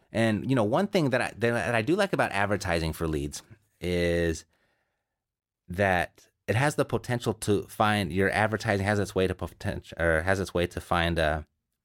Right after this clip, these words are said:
its way to friends and family and neighbors of potential sellers, of whom also have property themselves to potentially sell. Like,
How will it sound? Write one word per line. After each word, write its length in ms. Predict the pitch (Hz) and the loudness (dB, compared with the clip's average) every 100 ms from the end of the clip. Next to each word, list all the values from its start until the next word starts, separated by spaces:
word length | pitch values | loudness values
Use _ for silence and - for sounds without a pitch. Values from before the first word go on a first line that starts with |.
| - | -4
its 140 | 98 - | -2 2
way 140 | 95 | 2
to 80 | 82 | 2
friends 480 | - 98 95 92 85 | 0 2 2 2 0
and 120 | 80 | 0
family 520 | 98 95 90 85 87 | 2 2 2 0 -2
and 180 | 90 87 | 0 0
neighbors 380 | 90 98 92 87 | 2 2 0 0
of 140 | 82 | -2
potential 400 | - 78 80 80 | -4 -8 -8 -6
sellers, 480 | - 80 73 71 - _ _ _ _ | -6 -2 -2 -4 -8 _ _ _ _
of 140 | - 85 | -6 -2
whom 220 | 95 95 - | 0 -2 0
also 320 | 135 185 101 | 0 2 0
have 200 | 82 78 | 0 -2
property 320 | - 78 80 | -2 -2 -2
themselves 460 | 82 90 - - - | -4 -2 0 -2 0
to 80 | 95 | -2
potentially 400 | 90 87 80 78 | 0 -2 -2 -2
sell. 220 | 82 67 | -2 0
Like, 240 | 98 - | 0 -2